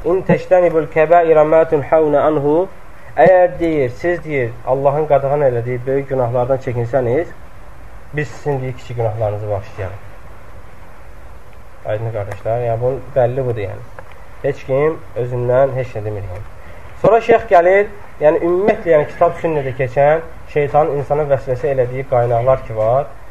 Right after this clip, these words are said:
yəni onların əsas dəlili budur. Bil ki, əgər insan tövbə eləməsə, xeyri yox. Yəni tövbə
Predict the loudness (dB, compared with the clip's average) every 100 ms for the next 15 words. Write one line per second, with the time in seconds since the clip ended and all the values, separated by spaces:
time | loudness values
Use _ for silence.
0 | -2 0 2 4 4 2 -2 -2 0 0
1 | 0 -4 -6 -8 -10 -6 -6 -2 2 2
2 | 2 0 -2 -2 -2 -2 0 -2 -2 -4
3 | -6 -4 -6 -4 -6 -8 -14 -14 -14 -16
4 | -16 -16 -16 -14 -14 -12 -14 -14 -14 -6
5 | -4 -2 0 0 -2